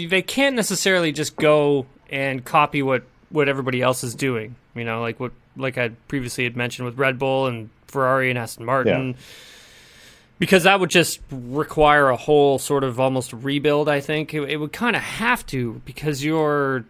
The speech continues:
Speaker 1: talking about aero, and with aero, it starts with your front wing, and then it kind of works its way back throughout the race car itself. So you're having to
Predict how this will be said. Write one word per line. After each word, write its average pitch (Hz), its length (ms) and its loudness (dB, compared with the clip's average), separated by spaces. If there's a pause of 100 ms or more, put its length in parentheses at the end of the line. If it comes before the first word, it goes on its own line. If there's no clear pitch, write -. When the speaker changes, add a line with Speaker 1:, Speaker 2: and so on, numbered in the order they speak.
(140)
Speaker 1:
talking 190 340 0
about 139 380 2 (500)
aero, 143 680 2 (120)
and 147 320 0
with 147 140 0
aero, 156 440 4
it 131 220 -4
starts 220 480 0
with 151 180 -2
your 135 200 -2 (100)
front 156 320 0
wing, 147 340 4
and 156 100 -2
then 131 120 0
it 131 80 -8
kind 147 200 -2
of 123 180 -4
works 143 320 -2
its - 180 -10
way 139 340 -2
back 139 460 0
throughout 139 420 -6
the 135 80 -8
race 131 240 -6
car 131 360 -2 (180)
itself. 160 500 0
So - 120 -10
you're 190 160 -4
having 175 220 -2
to 123 240 -8